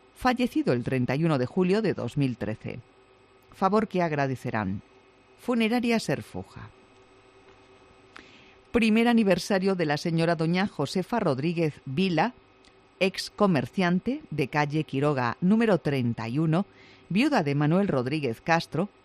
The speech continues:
ex empleado de La Revoltosa, que falleció en Lugo el día catorce de noviembre de dos mil veinticuatro,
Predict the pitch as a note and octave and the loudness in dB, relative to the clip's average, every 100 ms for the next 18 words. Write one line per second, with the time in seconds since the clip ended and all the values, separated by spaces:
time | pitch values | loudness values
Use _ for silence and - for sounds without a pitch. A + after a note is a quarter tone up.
0 | _ - E3+ - - D#3+ C#3 C#3+ D#3 D#3 | _ -4 -2 -4 -4 0 0 0 0 2
1 | G#3 F#3+ C3 G#2+ A2 A#2+ E3 D#3 A#2+ C#3 | -2 -2 -6 -6 -6 -2 0 2 0 0
2 | F3 - F3+ - - - _ - A#3 A3+ | 0 -2 -8 -10 -20 -20 _ -2 2 2
3 | F3 - A#3+ G3 A#3 D3 C#3 A#2+ B2+ D#3+ | 2 0 0 0 0 0 -2 -4 -2 -2
4 | D#3 E3 C#3 B2+ A#2+ D#3+ F3 D3 A#2 - | -2 -2 -2 -2 0 0 0 0 -4 -6
5 | A#2 A2 A#2 D#3+ C3 B2 A#2+ A#2+ E3+ E3+ | -6 -6 -2 -2 0 -2 -4 -2 0 2
6 | F3+ | 0